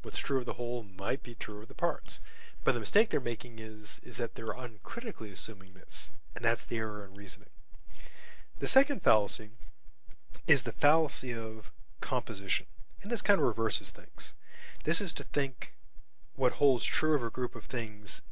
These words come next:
individually automatically or necessarily holds of, true of the things taken collectively. In other words, it's to infer that what's true of the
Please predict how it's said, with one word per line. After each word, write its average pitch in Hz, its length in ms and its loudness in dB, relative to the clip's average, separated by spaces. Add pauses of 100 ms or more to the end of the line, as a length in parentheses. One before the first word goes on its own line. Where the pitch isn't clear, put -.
individually 113 640 0 (720)
automatically 123 760 4
or 107 80 0
necessarily 110 920 2 (560)
holds 139 420 2
of, 117 140 -2 (500)
true 143 300 2
of 120 60 0
the 117 80 0
things 117 360 0
taken 113 300 0
collectively. - 560 0
In 120 80 0
other 123 160 2
words, 107 480 0 (480)
it's 135 220 2
to 117 220 0
infer 147 440 2
that 113 100 0
what's 113 160 0
true 127 420 0
of 107 180 -2
the 101 160 -2